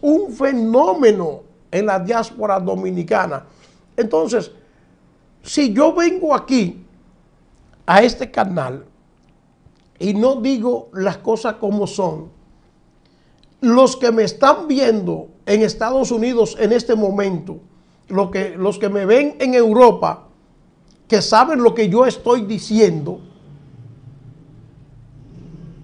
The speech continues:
me están viendo como una persona que está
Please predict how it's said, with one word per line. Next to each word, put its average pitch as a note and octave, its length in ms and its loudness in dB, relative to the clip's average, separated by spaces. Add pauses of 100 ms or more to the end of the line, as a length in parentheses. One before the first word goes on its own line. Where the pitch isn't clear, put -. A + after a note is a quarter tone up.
(140)
me F#3+ 160 0
están G3+ 400 -2
viendo A3 420 0
como F3+ 220 -6
una G3+ 200 -2
persona F#3+ 460 -6
que E3+ 120 -10
está E3+ 520 -6